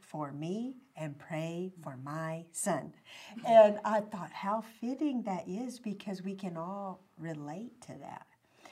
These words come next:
So, um, I want to start by just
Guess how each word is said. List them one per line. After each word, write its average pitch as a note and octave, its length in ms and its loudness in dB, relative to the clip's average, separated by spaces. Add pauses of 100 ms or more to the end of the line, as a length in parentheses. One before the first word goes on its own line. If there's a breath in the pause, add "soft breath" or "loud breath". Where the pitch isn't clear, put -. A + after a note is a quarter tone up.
(300 loud breath)
So, G#3+ 540 10
um, G3+ 420 10 (260)
I G#3 140 10
want C#4 280 4
to F#4+ 60 4
start F#3+ 720 6
by E3+ 160 6
just F3+ 280 -2